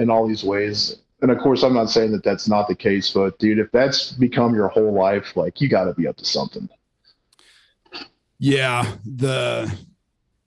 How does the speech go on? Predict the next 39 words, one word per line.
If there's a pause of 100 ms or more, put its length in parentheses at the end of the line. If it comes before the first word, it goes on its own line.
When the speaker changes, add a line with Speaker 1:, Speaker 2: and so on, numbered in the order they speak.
(220)
Speaker 2:
for
a
minute
there,
you
know, (880)
when
it,
I,
when
it
sort
of
reached,
you
know,
sort
of
peak
fervor
there,
you
know,
I
had
people
asking
me
if
I
considered
myself
a
feminist,
and
I
was
like,
the,